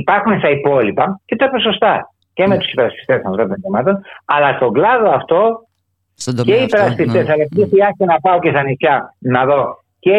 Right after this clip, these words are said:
Speaker 1: οι συνθήκες των προσφύγων, εκεί πια είναι μια κατάσταση, ε, η οποία είναι, ε, αδιανόητη. Λοιπόν, υπάρχει δηλαδή αυτή η διαφοροποίηση και έχει μείνει πού ακριβώς; Έχει μείνει στον ένα τομέα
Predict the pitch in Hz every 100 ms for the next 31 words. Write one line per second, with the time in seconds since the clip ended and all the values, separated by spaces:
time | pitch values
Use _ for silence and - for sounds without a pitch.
0 | 208 185 147 - 123 - 143 127 - 110
1 | 104 - 160 226 220 _ _ _ - 143
2 | 220 190 220 208 202 208 175 196 202 208
3 | 202 220 220 - 143 160 156 151 214 180
4 | 196 196 190 185 180 65 62 55 53 50
5 | 50 50 50 - - 131 127 147 143 113
6 | 82 - _ - - - 135 131 196 202
7 | 214 208 143 220 220 147 156 143 170 135
8 | - 208 226 _ _ _ - 208 208 202
9 | 226 226 - 226 233 143 - - 101 85
10 | 90 82 - _ _ _ _ 139 143 196
11 | 190 196 175 143 160 175 _ _ _ _
12 | - - 139 127 165 220 208 165 139 127
13 | 107 104 139